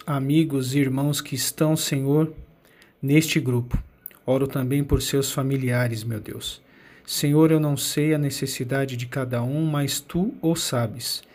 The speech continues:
Então, meu Deus, nesta hora, Senhor, eu peço a Ti que o Senhor derrame bênçãos sobre a vida de cada um deles,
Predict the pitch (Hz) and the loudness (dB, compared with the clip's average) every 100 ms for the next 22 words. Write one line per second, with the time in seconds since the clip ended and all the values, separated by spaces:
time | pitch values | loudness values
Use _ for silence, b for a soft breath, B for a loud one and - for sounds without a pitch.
0 | B B B - 127 135 147 151 139 143 | B B B -6 -2 4 4 4 4 4
1 | 139 139 143 - 139 127 143 147 147 - | 2 0 -2 -2 0 2 4 2 0 -2
2 | 135 139 139 139 139 - 123 - - 143 | -2 0 0 0 -2 -2 -6 -4 0 0
3 | 147 B B B B - 143 - 160 151 | -2 B B B B -4 -2 2 4 6
4 | 160 147 147 135 156 156 123 143 160 160 | 6 6 4 4 4 2 2 2 4 2
5 | - 127 - - - 139 139 135 139 139 | -2 -6 -6 -8 -4 0 0 0 0 0
6 | 131 127 156 156 151 151 135 117 107 113 | -2 -2 0 2 2 0 0 0 -2 -4
7 | - | -8